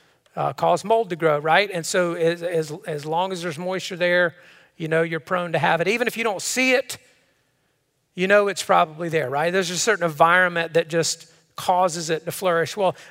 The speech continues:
again, sort of by analogy, there are certain cultural, environmental conditions that cause political sleaze to grow and to flourish. And, and one of those is that, uh, when the masses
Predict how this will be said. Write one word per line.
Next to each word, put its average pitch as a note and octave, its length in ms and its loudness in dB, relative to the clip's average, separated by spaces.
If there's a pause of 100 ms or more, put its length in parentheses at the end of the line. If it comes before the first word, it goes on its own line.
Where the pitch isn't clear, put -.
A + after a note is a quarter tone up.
again, G#3 340 0
sort A3 200 0
of E3+ 120 -4
by G3+ 200 2
analogy, F3+ 720 0
there E3+ 160 0
are E3+ 40 -2
certain F#3+ 400 -6 (560)
cultural, G#3 680 0
environmental F#3+ 760 0
conditions E3+ 520 -8
that - 140 -14
cause F3 320 -2
political G3 640 -4
sleaze F3+ 880 -4 (680)
to F#3+ 100 -2
grow F#3 440 4
and F#3 100 -8
to F3 60 0
flourish. G#3 580 0
And, F#3+ 160 -2
and G3 220 -4
one A3+ 180 2
of D#4 80 0
those F#3 380 2
is E3+ 140 -4
that, F3 260 2 (360)
uh, F3+ 160 0
when A3 340 -4
the G3 80 -2
masses G3 1200 0